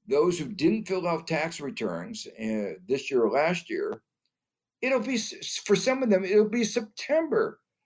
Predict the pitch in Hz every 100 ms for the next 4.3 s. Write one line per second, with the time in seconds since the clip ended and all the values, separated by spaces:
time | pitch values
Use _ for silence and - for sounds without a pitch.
0 | _ _ 143 131 170 160 139 131 123 113
1 | _ 123 120 110 127 120 110 107 - 123
2 | 113 117 104 101 95 98 92 - 85 -
3 | _ _ _ _ 196 240 254 220 240 214
4 | 208 185 226